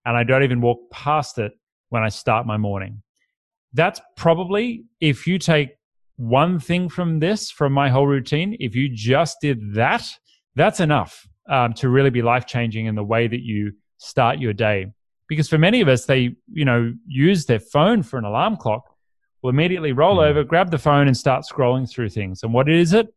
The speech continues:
Speaker 1: It's dopamine response, it's addiction response, it's cortisol response, all the social networks sucking us in there.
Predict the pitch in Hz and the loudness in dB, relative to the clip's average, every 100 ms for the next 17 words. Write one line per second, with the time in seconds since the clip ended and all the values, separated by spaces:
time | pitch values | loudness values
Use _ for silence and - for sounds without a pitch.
0 | _ - 107 - 151 151 165 156 147 - | _ -12 -8 0 2 4 2 2 0 -4
1 | 147 147 147 - _ _ 113 104 98 - | -4 -4 -6 -14 _ _ -12 -2 -2 0
2 | 156 143 123 147 139 139 - _ _ - | 0 -2 -2 -2 -2 -2 -10 _ _ -20
3 | - 156 156 135 151 143 139 - 143 139 | -2 2 2 4 2 2 0 -2 -2 0
4 | 127 - - _ _ - 131 170 165 151 | -4 -12 -20 _ _ -4 2 2 2 2
5 | 135 143 143 143 131 - 143 - 139 120 | 2 2 2 2 0 0 -4 -2 -4 -4
6 | 147 143 135 131 139 | -2 0 2 2 2